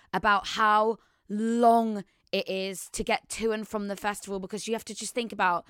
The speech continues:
how many people are there and that everyone wants an Uber to, like, get themselves there, or, like,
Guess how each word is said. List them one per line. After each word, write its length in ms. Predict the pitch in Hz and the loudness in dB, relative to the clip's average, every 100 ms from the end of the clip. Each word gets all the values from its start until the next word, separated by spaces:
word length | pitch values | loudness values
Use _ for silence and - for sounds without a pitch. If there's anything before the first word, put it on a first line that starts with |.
| - - _ | -18 -20 _
how 320 | - 220 233 | -2 4 6
many 260 | 240 233 233 | 6 2 -2
people 260 | 208 226 202 | -4 -4 -2
are 60 | |
there 380 | 185 170 170 175 | -2 -2 -4 -4
and 200 | 185 196 | -4 -2
that 100 | 190 - | -2 2
everyone 440 | - 220 240 233 226 | 6 6 6 2 2
wants 260 | 226 - | -2 -4
an 80 | 220 | -8
Uber 440 | 202 220 208 185 185 | -4 -2 2 2 0
to, 120 | 208 | -4
like, 160 | 175 | -6
get 200 | - 214 | -4 -4
themselves 360 | 202 202 202 196 | -4 -6 -4 -2
there, 280 | 214 202 202 | 0 2 2
or, 100 | 202 | 0
like, 240 | 175 160 | -2 -4